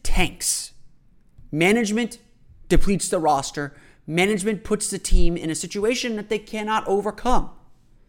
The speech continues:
But as, as I've said, these are N B A players. They're gonna win a few games here and there. There's, this is just not a team that's gonna lose, and especially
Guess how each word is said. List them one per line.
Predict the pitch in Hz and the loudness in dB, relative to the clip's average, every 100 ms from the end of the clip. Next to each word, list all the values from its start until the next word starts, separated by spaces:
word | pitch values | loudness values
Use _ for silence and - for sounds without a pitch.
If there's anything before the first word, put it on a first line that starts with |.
| _ _ _ _ _ _ _ _ | _ _ _ _ _ _ _ _
But | - | -8
as, | 165 | 0
as | 170 175 | 2 2
I've | 170 | -2
said, | - 180 | -4 -4
these | 175 170 | -4 -6
are | 185 | -6
N | 190 | -6
B | 185 | -6
A | 180 | -6
players. | 175 180 190 180 | -6 -6 -6 -8
They're | 185 | -8
gonna | 214 | -6
win | 220 214 | -4 -4
a | |
few | 214 196 214 | -6 -6 -4
games | 180 202 202 190 - | -2 -2 -2 -6 -6
here | 196 196 | -4 -4
and | 190 | -2
there. | 196 151 - - _ - _ - | 0 0 -4 -18 _ -20 _ -16
There's, | 135 135 | -14 -12
this | 156 143 | -10 -10
is | - | -12
just | 143 - | -14 -8
not | 160 147 | -6 -6
a | |
team | - 151 | -10 -10
that's | 147 | -10
gonna | 156 156 | -8 -8
lose, | 190 165 | -6 -8
and | |
especially | 156 - 254 247 220 | -10 -6 -6 -4 -4